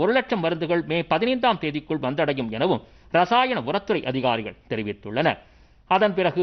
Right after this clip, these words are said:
ஜூலை மாதத்திற்குள் எகிப்து நாட்டின் ஈவா ஃபார்மா நிறுவனத்திடமிருந்து மேலும் ஐம்பதாயிரம் மருந்துகள் வந்தடையும் என்றும் அந்த அதிகாரிகள் தெரிவித்துள்ளனர். இதனிடையே, உள்நாட்டிலும் ரெம்டெசிவிர் மருந்து உற்பத்தியை அதிகரிக்க நடவடிக்கைகள்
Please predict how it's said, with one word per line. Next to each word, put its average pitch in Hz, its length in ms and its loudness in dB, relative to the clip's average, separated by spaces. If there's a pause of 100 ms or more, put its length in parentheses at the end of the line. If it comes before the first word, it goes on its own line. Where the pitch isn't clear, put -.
(120)
ஜூலை 196 220 4 (100)
மாதத்திற்குள் 139 580 -2 (120)
எகிப்து 196 360 0
நாட்டின் 131 300 0 (280)
ஈவா 240 280 2
ஃபார்மா 151 360 0
நிறுவனத்திடமிருந்து 127 760 0 (120)
மேலும் 143 260 0 (140)
ஐம்பதாயிரம் 196 540 0
மருந்துகள் 127 440 -2
வந்தடையும் 175 520 0
என்றும் 131 220 -2 (320)
அந்த 165 120 0 (100)
அதிகாரிகள் 117 580 -2
தெரிவித்துள்ளனர். 113 640 -2 (480)
இதனிடையே, 202 400 4 (140)
உள்நாட்டிலும் 156 600 0
ரெம்டெசிவிர் 156 520 -2
மருந்து 131 280 0
உற்பத்தியை 123 520 -2
அதிகரிக்க 123 540 0
நடவடிக்கைகள் 135 580 0